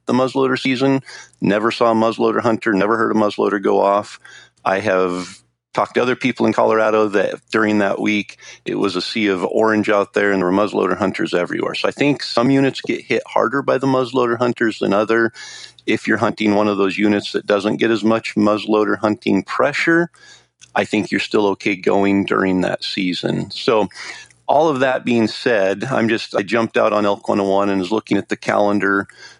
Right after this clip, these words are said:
We do a, a moon phase calendar every year for September and October, and then we talk about which weeks are gonna be best to hunt. This year, it's, it's really, again,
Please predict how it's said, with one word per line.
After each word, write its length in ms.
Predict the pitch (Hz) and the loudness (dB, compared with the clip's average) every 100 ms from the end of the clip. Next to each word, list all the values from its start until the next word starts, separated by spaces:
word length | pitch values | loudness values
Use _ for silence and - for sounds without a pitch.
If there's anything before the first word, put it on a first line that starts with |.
| _ | _
We 140 | 104 98 | -2 0
do 240 | 101 95 | 0 2
a, 320 | 95 95 95 120 - | 2 2 0 -2 0
a 100 | 104 | 2
moon 260 | 110 107 | 4 2
phase 260 | - 107 - | 2 -2 0
calendar 440 | 123 110 107 101 | 0 2 2 2
every 220 | 101 104 | 2 2
year 160 | 101 101 | 2 0
for 160 | - 110 | -2 -4
September 460 | - - 107 101 | -4 -4 -2 0
and 80 | 101 | 0
October, 640 | 98 - 120 113 110 107 - - - - - | -2 -2 0 2 2 0 -2 -16 -20 -16 -4
and 120 | 92 | 0
then 100 | 98 | 0
we 80 | 92 | 0
talk 200 | - 104 | 0 -2
about 260 | 98 95 101 | 2 0 2
which 300 | 98 - - | -2 -2 -2
weeks 300 | 101 - - | -2 -2 -2
are 60 | |
gonna 180 | 107 101 | 0 0
be 100 | 95 | -2
best 380 | 85 98 101 - | 0 -2 -2 -8
to 60 | - | -4
hunt. 580 | - 117 113 107 - - - - - _ | 0 2 2 0 -6 -20 -20 -20 -20 _
This 360 | - 127 165 - | -4 -4 -2 -2
year, 220 | 101 95 | 2 2
it's, 260 | 95 - - | 0 -6 -6
it's 300 | 101 95 - | -4 -4 -2
really, 560 | 104 104 104 101 98 - - _ _ _ _ _ _ _ 107 | 0 0 0 0 -2 -4 -10 _ _ _ _ _ _ _ -2
again, 560 | 101 82 117 98 90 | -2 0 0 0 -2